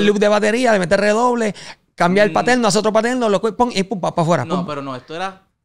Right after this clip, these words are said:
Speaker 1: terminamos el pattern completo, new project otra vez, vamos a sacar el sonido,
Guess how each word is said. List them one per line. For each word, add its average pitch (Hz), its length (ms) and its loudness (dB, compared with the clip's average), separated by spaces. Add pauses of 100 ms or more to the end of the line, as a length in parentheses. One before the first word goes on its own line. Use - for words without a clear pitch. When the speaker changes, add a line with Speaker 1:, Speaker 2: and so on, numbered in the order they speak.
(180)
Speaker 1:
terminamos 131 420 -8
el 180 60 -10
pattern 196 300 -6
completo, 180 560 -10 (380)
new 156 460 -8
project 151 460 -8
otra 151 260 -6
vez, 214 200 -12 (520)
vamos 135 220 -10
a - 20 -18
sacar 131 160 -10
el 123 80 -12
sonido, 117 320 -12